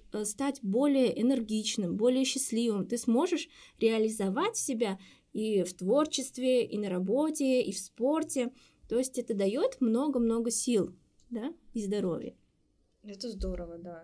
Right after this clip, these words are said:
Speaker 2: Это действительно
Speaker 1: Да, а потом
Speaker 2: огромный
Speaker 1: это,
Speaker 2: плюс.
Speaker 1: это лишь бонус, там, красивая кожа,
Speaker 2: Да,
Speaker 1: да.
Speaker 2: это уже побочный
Speaker 1: <laughs>
Speaker 2: эффект,
Speaker 1: Это уже побочный
Speaker 2: приятный
Speaker 1: эффект, да.
Speaker 2: такой. А те, кто дослушает сегодняшний подкаст до конца, получат от нашего дипломированного нутрициолога подборку полезных советов.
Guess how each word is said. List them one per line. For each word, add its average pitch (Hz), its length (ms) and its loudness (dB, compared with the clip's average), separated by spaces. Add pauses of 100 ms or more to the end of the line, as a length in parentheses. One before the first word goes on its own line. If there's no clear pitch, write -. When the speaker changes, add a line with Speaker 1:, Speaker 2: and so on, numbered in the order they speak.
Speaker 2:
Это 185 120 -10
действительно 190 400 -6
Speaker 1:
Да, 247 200 4
а 208 40 0
потом 330 360 0
Speaker 2:
огромный 330 60 0
Speaker 1:
это, 339 180 0
Speaker 2:
плюс. 185 360 -6
Speaker 1:
это 285 180 2
лишь 277 180 2
бонус, 262 440 0
там, 196 300 -2
красивая 214 520 0
кожа, 262 600 4 (220)
Speaker 2:
Да, 214 260 -4
Speaker 1:
да. 247 280 6
Speaker 2:
это 339 200 10
уже 254 180 10
побочный 262 460 10
Speaker 1:
<laughs> 294 100 12
Speaker 2:
эффект, 294 260 12
Speaker 1:
Это 277 120 12
уже 320 200 12
побочный 302 380 8
Speaker 2:
приятный 240 400 10
Speaker 1:
эффект, 196 240 2
да. 190 120 4
Speaker 2:
такой. 190 200 -2 (1120)
А 185 320 -4
те, 185 280 4
кто 208 120 0
дослушает 196 680 0
сегодняшний 185 600 0
подкаст 185 460 -4
до 170 140 -4
конца, 175 440 -2
получат 214 680 0
от 190 200 -6
нашего 196 320 -6
дипломированного 190 640 -4
нутрициолога 208 640 -4
подборку 202 600 -4
полезных 202 440 -4
советов. 165 600 -6